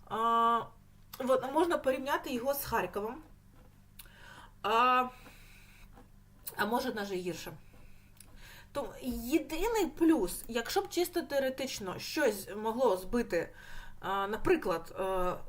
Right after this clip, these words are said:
можливо, воно впало б в Дніпро. Тобто, що те, що збивається, можливо, воно впало в Дніпро, але теж не факт. На жаль, Кривий Ріг страждає.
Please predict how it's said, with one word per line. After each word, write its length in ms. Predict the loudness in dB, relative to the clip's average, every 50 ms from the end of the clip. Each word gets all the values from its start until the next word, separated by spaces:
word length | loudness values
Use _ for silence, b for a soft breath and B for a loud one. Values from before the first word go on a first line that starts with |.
| -12 -12 -14 -14 -14 B B B B B
можливо, 520 | -6 -4 -4 -2 0 2 2 4 4 2
воно 220 | 2 2 0 0 -2
впало 360 | -2 2 2 2 4 2 0
б 80 | -2 -4
в 60 | -8
Дніпро. 380 | -8 -6 -4 -2 -2 -2 -2 -4 -4
Тобто, 280 | -4 -4 -2 -2 -4 -4
що 140 | -4 -6
те, 180 | -2 -2 0 0
що 140 | -2 -4 -6
збивається, 580 | -4 -2 0 2 4 4 4 4 2 0 -2
можливо, 420 | -4 -4 -4 -4 -2 0 0 0 0
воно 280 | -2 -4 -4 -4 -4
впало 340 | -4 -2 0 0 2 2 2
в 60 | 0
Дніпро, 360 | -4 -8 -8 -6 -4 -4 0 2
але 220 | 2 2 2 2
теж 240 | -2 -2 -4 -4 -4
не 320 | -4 -6 -6 -4 -6 -6 -6
факт. 380 | -4 -2 0 0 0 -2 -4 -14 -20 -20 B B B B B B B B B B
На 120 | B -2 2
жаль, 180 | 4 4 4
Кривий 320 | 2 0 0 2 2 2 2
Ріг 160 | 2 -2 -6
страждає. 720 | -8 -6 -4 -4 -4 -2 0 0 0 0 0 -2 -4 -10